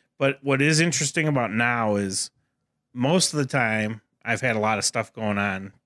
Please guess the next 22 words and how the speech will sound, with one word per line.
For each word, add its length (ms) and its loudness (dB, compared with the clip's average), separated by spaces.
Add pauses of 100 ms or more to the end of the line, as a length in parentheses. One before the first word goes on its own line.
but 180 -18
pre-covid 960 0
and 180 -2
all 200 2
that, 320 0 (520)
most 440 2
of 60 -2
the 100 0
time 500 0
I'm 180 0
kind 280 0
of 80 -6
alone. 560 -2
Like, 160 -4
I'm 180 2
the 120 4
only 180 2
one 160 -6
having 320 -2
stuff 360 -6
going 140 -6
on. 340 0